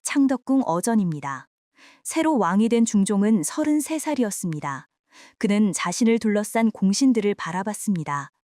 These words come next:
그들 없이는 이 왕좌에 앉지 못했겠지만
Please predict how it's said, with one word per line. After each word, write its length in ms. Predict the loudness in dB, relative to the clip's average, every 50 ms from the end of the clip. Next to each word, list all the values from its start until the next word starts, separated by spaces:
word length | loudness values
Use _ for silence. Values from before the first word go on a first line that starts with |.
| _ _ -20 -20 -20 -20 -18 _
그들 260 | -2 0 2 2 2
없이는 500 | 0 -2 -2 0 2 4 4 4 2 2 2
이 140 | 2 2
왕좌에 560 | 2 0 0 0 2 2 2 2 2 2 2 2
앉지 320 | 0 0 -4 -4 -4 -4
못했겠지만 920 | -4 -4 -6 -6 -6 -6 -4 -2 -4 -4 -4 -6 -4 -4 -4 -4 -4 -6